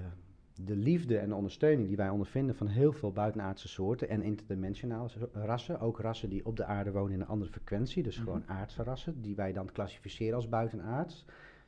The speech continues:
Speaker 1: Het zijn gewoon medereizigers in het universum en wij zijn medereizigers van hen. Ehm,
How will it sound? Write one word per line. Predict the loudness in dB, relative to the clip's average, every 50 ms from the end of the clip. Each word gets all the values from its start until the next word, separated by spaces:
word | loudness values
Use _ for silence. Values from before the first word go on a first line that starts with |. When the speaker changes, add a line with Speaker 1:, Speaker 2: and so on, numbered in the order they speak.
| -16 -10
Speaker 1:
Het | -10 -8 -4
zijn | -4 -4 -4 -4 -6
gewoon | -8 -6 -4 -2 -2 -2 -4 -8 -8 -6
medereizigers | -4 0 2 2 4 4 4 4 4 2 2 2 0 -2 -2 -4 -2 -2
in | -4
het | -2 0
universum | 0 -2 0 0 -2 -4 -2 0 -2 -2
en | -2 -2
wij | -2 -2 -4
zijn | -4 -4 -6 -6
medereizigers | -4 -6 -6 -6 -6 -6 -6 -6 -8 -10 -12 -14 -8
van | -6 -6 -2
hen. | 0 2 2 2 0 -2 -8 -14 -14 -16 -16 -18 -18 -18 -20 -20 -20 -20 -18 -6
Ehm, | -2 0 2 2 2 2 2 0